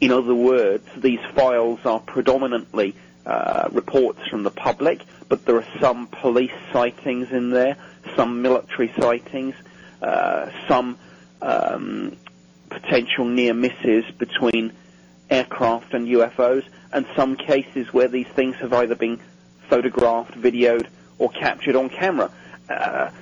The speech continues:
Denmark has released its, its files. The French have released, uh, theirs. There's been material from Brazil, uh, a number of other countries. Um, none of this is showing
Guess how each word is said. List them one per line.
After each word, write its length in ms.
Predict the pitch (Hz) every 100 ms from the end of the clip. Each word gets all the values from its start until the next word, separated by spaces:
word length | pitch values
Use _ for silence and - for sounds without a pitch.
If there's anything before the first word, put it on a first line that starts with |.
| - - -
Denmark 600 | 143 127 131 123 123 -
has 260 | - 127 127
released 420 | 117 123 - -
its, 160 | - - - - _ -
its 160 | 110 - -
files. 380 | 127 123 123 120
The 80 | 117
French 560 | - - 127 127 - -
have 180 | 120 -
released, 360 | 117 120 120 - - - - _
uh, 280 | - 98 101
theirs. 480 | 104 120 117 117 123 - - - _ _ _ _ _ - - -
There's 180 | 113
been 220 | - 117 113
material 440 | - 135 120 117
from 200 | - 113
Brazil, 640 | 104 113 - 120 117 120 - - _
uh, 180 | 117 -
a 60 | 110
number 280 | 123 127 110
of 100 | 120
other 240 | 117 117 - _ _ _ -
countries. 580 | - 131 104 - 127 127 - - - _ -
Um, 480 | 131 131 135 135 139 - - -
none 260 | 160 202
of 160 | 247 -
this 180 | 208 - - - - - _ -
is 140 | 147 - - -
showing 540 | 165 151 143 135 131